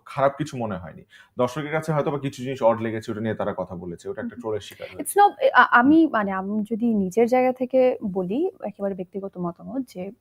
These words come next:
Speaker 2: it's not probably you,
Speaker 1: হুম।
Speaker 2: হয়তো দর্শক overall যে প্রেজেন্টেশনটা,
Speaker 1: হ্যাঁ, হ্যাঁ,
Speaker 2: সেটা
Speaker 1: হ্যাঁ।
Speaker 2: নিয়ে মক
Speaker 1: সেটা নিয়ে
Speaker 2: করেছে।
Speaker 1: মন্তব্য করেছে এবং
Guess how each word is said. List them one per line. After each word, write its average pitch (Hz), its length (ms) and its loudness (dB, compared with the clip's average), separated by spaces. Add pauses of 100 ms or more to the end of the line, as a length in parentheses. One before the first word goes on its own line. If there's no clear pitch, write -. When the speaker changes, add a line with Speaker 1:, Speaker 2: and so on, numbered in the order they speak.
(200)
Speaker 2:
it's 262 280 -2
not 320 100 4 (100)
probably 294 380 6
you, 185 320 2 (300)
Speaker 1:
হুম। 170 160 -6
Speaker 2:
হয়তো 233 200 4
দর্শক 247 420 4 (140)
overall 269 380 10
যে 339 120 4
প্রেজেন্টেশনটা, 269 1080 6
Speaker 1:
হ্যাঁ, 277 240 4
হ্যাঁ, 110 140 0
Speaker 2:
সেটা 330 180 6
Speaker 1:
হ্যাঁ। 330 120 6
Speaker 2:
নিয়ে 262 200 6
মক 175 220 2
Speaker 1:
সেটা 156 220 4
নিয়ে 151 120 2
Speaker 2:
করেছে। 139 120 4
Speaker 1:
মন্তব্য 120 240 2
করেছে 107 400 0
এবং 113 240 -2